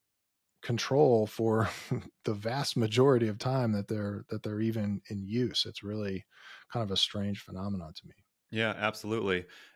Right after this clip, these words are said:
Speaker 2: And let, let's go to the other end of the spectrum, because we're, we're talking about four oh one Ks and I R As, and you have to go, you know, at the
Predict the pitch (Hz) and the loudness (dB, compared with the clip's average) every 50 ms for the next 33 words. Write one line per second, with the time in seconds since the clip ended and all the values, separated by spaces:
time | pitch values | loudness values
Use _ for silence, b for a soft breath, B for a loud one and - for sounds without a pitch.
0 | B - 117 113 113 98 104 131 131 - 123 131 131 - - - 135 135 131 131 | B -2 -2 -2 0 -2 0 -2 -2 0 0 -2 -2 -2 -4 -2 0 0 0 0
1 | 123 - - - 113 110 107 - 110 110 127 117 104 101 98 98 95 90 - - | -2 -4 -4 -4 0 0 0 0 2 0 0 0 0 0 0 0 0 -2 0 0
2 | 92 90 - - - 90 87 90 85 85 - 92 - 101 95 92 87 85 - - | 0 0 0 2 0 0 0 0 -2 -4 -6 -4 -2 -2 -2 -2 -2 -6 -6 -4
3 | 98 101 92 95 101 - 110 107 107 - 104 101 98 92 - - 104 104 98 98 | -2 -2 0 -2 -4 -2 -2 -2 -2 0 -2 -2 -2 -2 0 0 0 2 2 0
4 | 95 90 - 95 95 92 98 92 95 95 95 92 92 92 92 92 95 92 85 87 | -2 -4 -2 -2 -2 -2 -4 -2 0 2 2 2 2 2 2 2 2 0 -2 -4
5 | 90 90 87 B B B B B B 98 92 92 101 104 101 - - - 107 101 | -6 -6 -8 B B B B B B -4 -2 2 2 2 2 2 -2 -4 -4 -2
6 | 98 95 95 92 92 92 87 - 98 98 98 98 98 95 95 90 - _ _ _ | 0 0 0 0 -2 -6 -6 -4 -2 -2 0 0 0 -2 -2 -4 -6 _ _ _
7 | _ - 95 90 87 87 87 92 92 - 90 90 87 87 90 90 | _ -10 -8 -6 -6 -2 -2 -2 -2 0 0 2 4 4 2 0